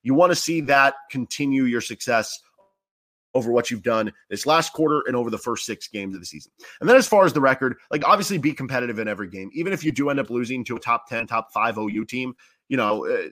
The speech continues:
have it be more competitive than the Texas game, which the Texas game was competitive for, what, three quarters, for two and a half quarters, something like that.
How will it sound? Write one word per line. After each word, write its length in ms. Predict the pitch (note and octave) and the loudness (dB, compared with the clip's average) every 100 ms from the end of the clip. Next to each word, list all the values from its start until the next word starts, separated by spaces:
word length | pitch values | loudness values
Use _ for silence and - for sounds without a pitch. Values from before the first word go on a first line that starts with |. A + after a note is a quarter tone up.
| _ _ _ | _ _ _
have 180 | F3 G3+ | -2 0
it 80 | F#3+ | -2
be 100 | G3+ | -2
more 180 | F3+ E3+ | -2 -2
competitive 420 | D#3 D#3 D3 B2+ | 0 0 0 -2
than 140 | B2+ | -4
the 60 | A#2 | -6
Texas 340 | A#2 G2 - | -6 -6 -8
game, 180 | G#2 F#3 | -8 -4
which 220 | A#3 - | -6 -4
the 60 | G#3 | 0
Texas 300 | B3 A#3+ G3 | 2 0 -2
game 180 | G#3 E3+ | 0 2
was 160 | F3 | 0
competitive 540 | - C#3+ C#3 C#3 B2+ A2 | 0 0 0 0 -4 -6
for, 240 | B2 A#2+ | -6 -4
what, 240 | G2 - | -6 -8
three 160 | B2 B2+ | -10 -10
quarters, 360 | - B2+ B2+ A#2+ | -6 -4 -4 -4
for 140 | A2 | -10
two 160 | - B2+ | -10 -6
and 80 | |
a 20 | A#2+ | -6
half 140 | A#2+ | -6
quarters, 320 | A#2 A#2 A#2+ | -8 -6 -6
something 260 | B2+ B2 A#2+ | -8 -8 -6
like 200 | A#2+ B2+ | -6 -2
that. 220 | B2 | -2